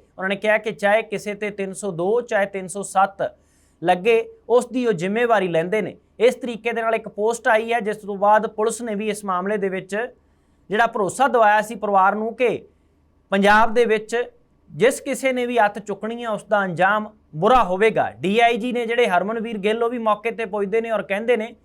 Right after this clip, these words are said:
ਕਿ ਚਿੰਤਾ ਕਰਨ ਦੀ ਜ਼ਰੂਰਤ ਨਹੀਂ ਹੈ। ਹਾਲਾਂਕਿ ਉਸ ਪਰਿਵਾਰ ਦੀ ਤਾਂ ਚਿੰਤਾ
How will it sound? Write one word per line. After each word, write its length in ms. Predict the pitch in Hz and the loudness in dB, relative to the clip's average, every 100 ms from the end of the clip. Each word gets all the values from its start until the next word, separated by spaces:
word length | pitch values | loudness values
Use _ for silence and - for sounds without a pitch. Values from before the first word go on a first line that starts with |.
| _ _ _ _ 220 | _ _ _ _ -2
ਕਿ 80 | |
ਚਿੰਤਾ 400 | 226 220 208 262 240 | 0 0 0 0 2
ਕਰਨ 280 | 226 226 | 0 0
ਦੀ 100 | 226 | -4
ਜ਼ਰੂਰਤ 380 | 196 196 220 214 | -4 -2 -4 -6
ਨਹੀਂ 240 | 190 226 160 | -6 -4 -6
ਹੈ। 100 | 110 120 | -6 -6
ਹਾਲਾਂਕਿ 380 | 135 165 165 | -4 -4 -6
ਉਸ 140 | 196 196 | -8 -6
ਪਰਿਵਾਰ 380 | 214 196 190 202 | 0 4 4 2
ਦੀ 160 | 220 | -2
ਤਾਂ 180 | 208 226 | 0 0
ਚਿੰਤਾ 480 | 226 202 196 226 | 0 -6 0 2